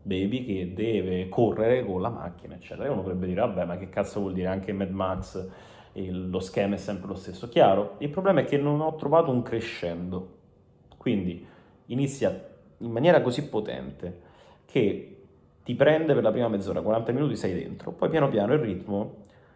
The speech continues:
nonostante non cali, è sceso il mio interesse, perché sì, viene coinvolta la ragazzetta, c'è il pericolo anche del suo, diciamo, padre adottivo,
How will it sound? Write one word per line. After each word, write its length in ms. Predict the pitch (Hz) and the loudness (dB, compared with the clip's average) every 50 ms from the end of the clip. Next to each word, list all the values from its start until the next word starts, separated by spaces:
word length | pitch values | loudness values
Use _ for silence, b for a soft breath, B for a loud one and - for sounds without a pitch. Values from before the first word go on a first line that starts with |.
| b b | b b
nonostante 1000 | - 113 120 139 147 143 - - 208 202 180 - - 147 139 127 - - - - | -4 0 0 0 0 -2 0 0 2 2 2 4 4 6 6 6 4 0 -4 -4
non 720 | 98 107 113 123 135 147 151 147 139 131 123 - - - - | -4 -2 0 2 4 4 4 4 2 2 0 -2 -2 -4 -2
cali, 460 | - 113 - - 82 101 131 147 147 | 0 2 2 2 2 0 0 0 -2
è 40 | - | -4
sceso 240 | - - 156 143 | -4 -4 0 0
il 80 | 127 110 | 2 2
mio 120 | 110 110 | 2 0
interesse, 640 | 107 104 107 92 76 64 - - - - - - - | -2 -2 -2 -2 -2 -2 -4 -6 -8 -14 -16 -12 -4
perché 480 | - 156 151 151 - - - 185 - - - | 0 0 0 0 0 -4 -4 -4 -4 -6 -8
sì, 340 | - - 160 131 - - - | -8 -4 -2 -2 -2 -2 0
viene 240 | 98 101 104 107 104 | 0 2 2 2 2
coinvolta 520 | 101 95 92 92 95 98 104 101 - 107 | 2 0 2 4 6 6 6 6 4 2
la 100 | 98 95 | 2 4
ragazzetta, 1000 | 95 95 95 92 92 - - - 92 92 95 98 98 - - - 101 92 92 95 | 4 4 4 2 0 0 -8 -6 -4 -2 -2 -2 -2 -4 -2 0 2 2 2 2
c'è 180 | 95 - - 90 | 0 -2 -2 -2
il 120 | 92 92 | -2 -2
pericolo 600 | 92 - 95 87 85 87 95 107 98 98 92 90 | -2 -2 -2 -2 0 0 0 0 2 2 2 2
anche 640 | 87 87 92 95 92 - 92 90 90 90 - - - _ _ _ _ _ _ _ _ _ _ _ _ - - | 2 2 0 -2 -4 -4 -4 -4 -4 -6 -10 -18 -20 _ _ _ _ _ _ _ _ _ _ _ _ -20 -16
del 260 | - 82 85 87 87 | -12 -8 -6 -6 -6
suo, 300 | - - - 101 92 92 | -8 -4 -2 -2 0 0
diciamo, 320 | 92 92 90 90 90 95 - | 0 0 -2 -2 -4 -4 0
padre 640 | - 92 90 87 87 85 87 85 85 85 78 - - | 2 2 2 2 2 0 -2 -2 -2 -2 -4 -6 -6
adottivo, 800 | - 85 92 90 87 - - - 104 92 87 85 87 87 87 87 | -8 -6 -6 -6 -8 -8 -6 -4 -2 -2 0 0 -2 -4 -4 -8